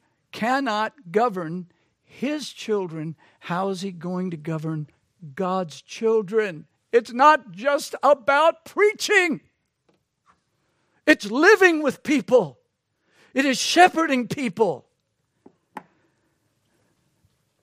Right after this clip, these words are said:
And not just trying to make them like you,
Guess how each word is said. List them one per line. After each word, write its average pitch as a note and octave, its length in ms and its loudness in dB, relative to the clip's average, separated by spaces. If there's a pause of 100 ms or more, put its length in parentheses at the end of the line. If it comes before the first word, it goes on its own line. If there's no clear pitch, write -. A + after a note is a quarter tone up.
(560)
And G3+ 200 -2
not C4+ 280 2
just C4 260 -8
trying C#4+ 280 0
to A3+ 40 -2
make F#3 280 0
them G3+ 260 -4 (200)
like G3+ 300 2
you, C4 460 -6